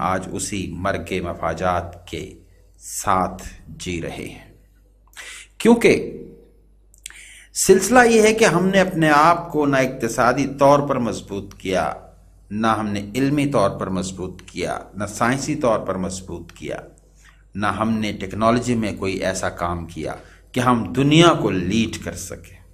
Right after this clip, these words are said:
हमें हकीकत में रहने की ज़रूरत है। जज्बातियत अपनी जगह, मैं उसका एहतराम करता हूँ, लेकिन अगर आंखें खोल कर देखें तो क्या सिर्फ हमारा एहतजाज कुछ हमें दे सकेगा?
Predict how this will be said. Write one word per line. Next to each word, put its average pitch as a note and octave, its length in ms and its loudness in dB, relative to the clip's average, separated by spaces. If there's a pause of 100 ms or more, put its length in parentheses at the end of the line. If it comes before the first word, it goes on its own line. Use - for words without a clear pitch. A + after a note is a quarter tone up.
(1400)
हमें A3+ 200 8
हकीकत A#3+ 540 4
में F#3+ 120 4
रहने C3 300 4
की A2+ 160 -4
ज़रूरत F#2+ 340 -4
है। E2+ 240 -8
जज्बातियत B2 800 2
अपनी D3 300 0
जगह, F2 340 -2
मैं F#2+ 180 -2
उसका F#2+ 320 -4
एहतराम G#2+ 580 2
करता - 340 -6
हूँ, - 180 -14 (720)
लेकिन A2+ 380 0
अगर G2+ 200 0
आंखें A2+ 420 -2
खोल A#2+ 300 -2
कर A#2+ 180 -8
देखें F#2+ 480 -8 (600)
तो A2+ 80 -14 (120)
क्या C#3 200 4 (100)
सिर्फ B2+ 300 -4
हमारा A#2 360 2
एहतजाज A2 580 0
कुछ G#2 220 -10
हमें G#2 240 -8
दे F#2+ 160 -4
सकेगा? F#2 540 -12